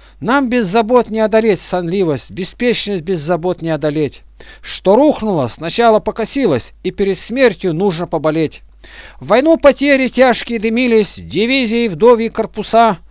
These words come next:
Была работа каторжная, милость,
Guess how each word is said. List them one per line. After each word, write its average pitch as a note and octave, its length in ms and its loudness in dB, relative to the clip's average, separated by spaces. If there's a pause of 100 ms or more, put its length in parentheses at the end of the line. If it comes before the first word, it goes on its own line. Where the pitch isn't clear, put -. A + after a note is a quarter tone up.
(280)
Была G3+ 360 4
работа B3 480 4
каторжная, F#3 720 2
милость, F#3 680 -2